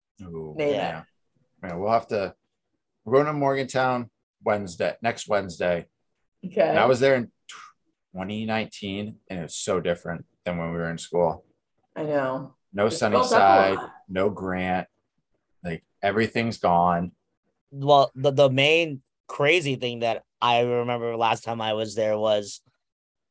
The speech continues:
Speaker 3: there's, like, a whole building behind Chick-fil-A. That's where now people in our major go to school, and
Speaker 2: Weird.
Speaker 3: they don't have class over in the
Speaker 1: It's
Speaker 3: Coliseum anymore.
Speaker 1: It's a really cool building.
Speaker 3: It is. I had to randomly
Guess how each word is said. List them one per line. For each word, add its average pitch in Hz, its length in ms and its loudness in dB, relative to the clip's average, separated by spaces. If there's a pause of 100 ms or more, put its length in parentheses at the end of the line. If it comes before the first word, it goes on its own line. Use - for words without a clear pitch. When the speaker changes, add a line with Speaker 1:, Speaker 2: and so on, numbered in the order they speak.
(280)
Speaker 3:
there's, 143 400 4
like, 143 180 6
a 131 200 4
whole 143 360 4
building 147 460 4
behind 131 400 0
Chick-fil-A. 139 460 0
That's 127 440 2
where 127 520 0 (240)
now 123 380 2
people 135 300 -4
in 120 140 -2
our 151 180 4
major 131 340 -2
go 123 140 -2
to 120 80 -2
school, 113 580 -4 (500)
and 123 440 2 (280)
Speaker 2:
Weird. 208 320 4
Speaker 3:
they - 40 8
don't 147 100 10
have 151 220 8
class 151 760 4 (100)
over 147 400 4
in 151 100 6
the 156 60 6
Speaker 1:
It's 139 140 0
Speaker 3:
Coliseum 151 500 4
anymore. 123 440 -4 (200)
Speaker 1:
It's 165 160 2
a 247 80 8
really 170 300 8
cool 185 240 6
building. 131 520 4 (460)
Speaker 3:
It 175 140 8
is. 139 560 4 (300)
I 143 100 2
had 165 160 6
to 175 200 6
randomly 180 680 2